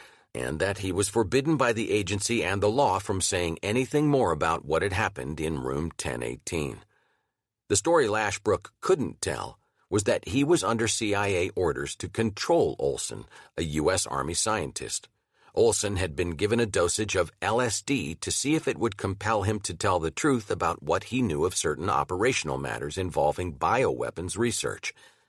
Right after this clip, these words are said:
The C I A had ordered Olson to be taken to New York over the Thanksgiving holiday to talk to an agency-cleared doctor.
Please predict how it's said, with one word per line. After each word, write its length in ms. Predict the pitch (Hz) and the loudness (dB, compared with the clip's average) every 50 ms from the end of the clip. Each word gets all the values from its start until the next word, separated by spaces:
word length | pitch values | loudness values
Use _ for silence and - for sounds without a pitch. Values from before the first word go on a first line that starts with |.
| _ _ _ _ _ _ _ _ | _ _ _ _ _ _ _ _
The 80 | - - | -2 -2
C 220 | - - 175 160 | 0 0 0 2
I 140 | 147 135 120 | 2 2 2
A 300 | 104 107 104 90 85 82 | 2 2 2 2 2 2
had 180 | 85 90 92 - | 0 0 -2 0
ordered 320 | - 101 98 85 87 87 - | 2 2 2 4 2 0 2
Olson 460 | - 98 90 82 - - 62 57 60 - | 2 2 2 2 0 -4 -8 -8 -10 -10
to 80 | - - | -10 -8
be 100 | 71 76 | -8 -6
taken 400 | 71 - 104 101 98 - 104 101 | -2 0 0 0 2 0 -2 -4
to 120 | 101 - 98 | -2 -2 -2
New 80 | 92 | -2
York 340 | 90 90 80 69 67 69 - | 0 0 2 2 0 0 0
over 180 | - 73 71 80 | -2 -2 0 -2
the 120 | 71 73 | -2 -2
Thanksgiving 580 | - - 92 90 98 - - - 110 90 107 107 | -2 -2 -4 -4 -4 -4 -2 0 0 0 0 0
holiday 560 | 95 101 101 90 69 62 - 60 60 69 80 - - - - - - | 0 0 0 0 -2 -4 -4 -4 -6 -6 -6 -10 -14 -18 -18 -8 -4
to 100 | - 98 | -4 -2
talk 280 | 98 - 127 131 131 - | 0 2 2 2 0 0
to 120 | - 135 | 0 0
an 120 | 131 110 - | 0 0 0
agency-cleared 880 | - 92 92 76 92 92 - - 95 87 80 - - 76 65 67 69 78 | 0 -2 -2 -2 -4 -6 -4 -4 -6 -6 -6 -6 -4 -2 -2 -4 -2 0
doctor. 460 | 101 113 110 - - - 57 - - | 2 2 2 0 -2 -8 -12 -12 -12